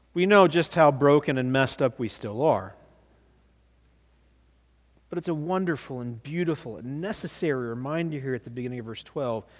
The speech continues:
that Paul doesn't just jump to the virtues. He reminds them once again, like a holy kiss from heaven, that we are chosen, holy,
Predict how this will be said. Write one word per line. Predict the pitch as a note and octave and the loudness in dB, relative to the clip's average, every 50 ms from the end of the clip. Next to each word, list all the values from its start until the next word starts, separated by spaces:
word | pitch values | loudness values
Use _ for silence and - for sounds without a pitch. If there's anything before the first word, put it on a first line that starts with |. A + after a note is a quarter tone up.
| - - - - - _ | -20 -20 -20 -20 -14 _
that | - D3+ - - | -6 -6 -6 -4
Paul | - - F#3+ G3+ G#3 | 0 2 4 4 4
doesn't | F3+ C#3+ D#3 E3 F3 F3+ F#3 D3 | 4 4 6 6 6 4 0 -6
just | C3+ D#3 C#3+ B2+ B2 | -6 -6 -6 -8 -8
jump | A2+ A2+ C3 D#3+ E3 F3+ E3 - | -10 -4 -2 -2 -2 -2 -4 -6
to | F3 D3 | -8 -6
the | C#3 | -6
virtues. | C3 C3 D3 E3 E3 - - - C3 - | -4 0 0 0 0 -2 -4 -10 -10 -10
He | - F3 E3 | -10 -8 -4
reminds | D#3+ D#3 D3+ D3 C#3+ C#3 D3+ E3 F#3 G#3+ G#3+ G3 F3 | -2 -2 -2 -2 -2 0 0 2 2 2 0 0 0
them | G#3+ G3+ F3+ D#3 D3+ D3+ | 0 -2 -2 -2 -2 0
once | D#3+ F3 F3+ F#3+ F#3 - - | 2 4 4 4 2 0 -4
again, | G3 E3 C#3 E3 E3 D3+ B2 G2+ G2 G2 G2 - _ _ _ - - _ _ _ _ _ _ _ - | -4 -4 -2 0 0 0 0 -2 -6 -10 -16 -20 _ _ _ -20 -20 _ _ _ _ _ _ _ -8
like | - D#3 F3+ F#3 - | -4 -2 -2 0 2
a | D3 A#2+ | 2 2
holy | A2 - - E3+ E3 F#3 G#3 G#3+ G3+ G3+ | 2 2 0 2 4 6 6 6 4 -2
kiss | - - - - - G3 G3+ - | -6 -8 -14 -8 -8 -8 -8 -8
from | - - F3+ D3+ | -10 -12 -10 -8
heaven, | C3+ C3 B2+ A2+ G#2+ G2+ G2 G2+ G2+ _ _ _ _ _ _ _ _ _ _ _ _ _ _ _ - | -6 -6 -6 -6 -6 -10 -14 -14 -20 _ _ _ _ _ _ _ _ _ _ _ _ _ _ _ -16
that | - - | -12 -10
we | C3 C3 B2+ | -6 -4 -2
are | A#2+ G#2+ | -4 -4
chosen, | - - - - - E3 D#3+ E3 E3+ D3+ D#3 D#3+ B2+ A#2 A#2+ - _ _ _ _ _ _ _ _ | -4 -8 -10 -8 -4 -2 0 0 0 0 -4 -8 -12 -12 -16 -18 _ _ _ _ _ _ _ _
holy, | _ - - D3+ D3 D#3 D#3+ D#3 D#3 D#3+ E3 D#3 D#3+ | _ -12 -4 -2 -2 0 0 -2 -2 -4 -8 -12 -16